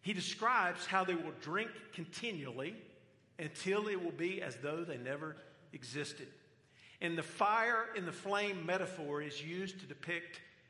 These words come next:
the divine destruction of Edom. Now, throughout Scripture, fire is one means of divine punishment, especially in the Old Testament. Fire and flame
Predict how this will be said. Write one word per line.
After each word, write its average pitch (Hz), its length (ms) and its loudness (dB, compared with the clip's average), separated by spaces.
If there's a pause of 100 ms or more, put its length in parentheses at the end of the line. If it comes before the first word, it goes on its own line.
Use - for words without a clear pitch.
(140)
the 156 80 -6
divine 156 580 0
destruction 151 680 -6 (520)
of 131 100 -14 (100)
Edom. 120 320 -6 (760)
Now, 160 160 2
throughout 214 420 4
Scripture, 170 420 -4
fire 208 460 4
is 139 100 -4
one 185 300 -2
means 190 320 0
of 139 160 -6
divine 160 420 0
punishment, 165 520 -4 (160)
especially 190 580 -2
in 160 60 -2
the 160 100 -2
Old 160 220 -2
Testament. 156 480 -4 (580)
Fire 214 400 6
and 190 140 0
flame 180 520 0